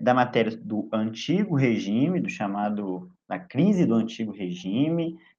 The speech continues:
é, do iluminismo, da independência das Américas. Então, esses vão ser os, os temas trabalhados nesse pet. E a gente vai tentar entender aqui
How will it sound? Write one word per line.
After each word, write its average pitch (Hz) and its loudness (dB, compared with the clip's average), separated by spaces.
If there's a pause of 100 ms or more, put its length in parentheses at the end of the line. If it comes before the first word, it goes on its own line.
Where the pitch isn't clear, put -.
é, 98 -2
do 110 -4
iluminismo, 151 4
da 120 4
independência 170 2
das 131 2
Américas. 135 2
Então, 143 -2
esses 180 -2
vão 180 0
ser 180 -2
os, 175 -2 (100)
os - -10
temas 156 0
trabalhados 147 4 (340)
nesse 135 0
pet. - 0
E 151 -6
a 156 0
gente 160 -2
vai 165 -4
tentar 143 -2
entender 143 4
aqui 139 0